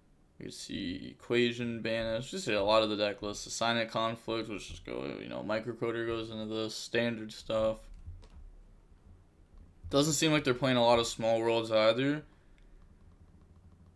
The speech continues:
Uh, Sigma, summon itself out.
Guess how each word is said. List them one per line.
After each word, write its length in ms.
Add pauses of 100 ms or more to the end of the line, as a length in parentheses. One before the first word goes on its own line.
(800)
Uh, 220
Sigma, 600
summon 320
itself 480
out. 480